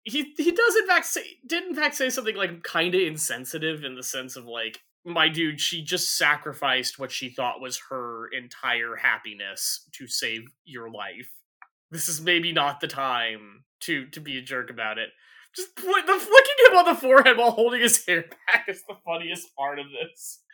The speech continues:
"I can't believe I ex-, I exchanged Momoka's diary for such a loser. My life is ruined. There must be a punishment for giving up on destiny."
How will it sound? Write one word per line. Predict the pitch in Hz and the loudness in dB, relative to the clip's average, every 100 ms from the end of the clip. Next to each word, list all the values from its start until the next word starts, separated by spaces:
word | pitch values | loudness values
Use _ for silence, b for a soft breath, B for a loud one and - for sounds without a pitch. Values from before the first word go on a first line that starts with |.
| b | b
"I | 180 | -6
can't | - 285 262 | 0 6 6
believe | 208 226 240 | 6 6 6
I | 196 | 6
ex-, | 214 - - - - - | 6 4 -2 -6 -6 6
I | 262 | 8
exchanged | 240 - - 247 196 | 8 4 -4 -2 -2
Momoka's | 208 208 208 185 165 | 0 2 2 -2 -4
diary | 160 185 185 175 175 | 2 6 6 4 -2
for | 175 170 | -4 -10
such | 170 175 185 | -8 -8 -8
a | |
loser. | 170 170 160 151 147 | -8 -6 -6 -6 -4
My | 151 | 0
life | 170 175 202 | 4 4 2
is | 156 135 | -4 -10
ruined. | 147 160 139 120 127 135 - _ _ _ _ _ 175 | -4 -2 -2 -6 -10 -18 -20 _ _ _ _ _ -2
There | |
must | 196 196 | 0 0
be | 202 | 0
a | 170 | -4
punishment | - - 196 - 175 139 | 0 4 4 4 -6 -8
for | 151 | -8
giving | 147 165 156 | -4 -4 -2
up | 156 143 | -2 -2
on | 131 120 | -4 -6
destiny." | 135 123 - 131 110 110 143 | -4 -4 -4 -12 -12 -14 -16